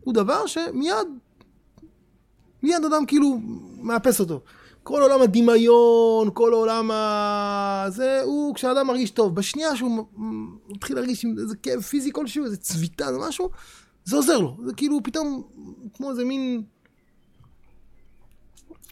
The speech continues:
איזה מין סיכה בבלון. צס, זה פתאום ככה, נכון? זה אפשרות אחת. אפשרות נוספת, אנחנו רואים אצל יוסף הצדיק, אם הוא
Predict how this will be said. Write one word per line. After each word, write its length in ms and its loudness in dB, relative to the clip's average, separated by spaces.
איזה 140 0
מין 220 4
סיכה 320 4
בבלון. 440 8
צס, 1040 -2
זה 60 -14
פתאום 260 -14
ככה, 320 -12
נכון? 220 -2
זה 80 2
אפשרות 340 0
אחת. 300 -10
אפשרות 300 0
נוספת, 640 -2
אנחנו 280 -4
רואים 180 2
אצל 240 -2
יוסף 260 2
הצדיק, 500 4
אם 120 0
הוא 200 -2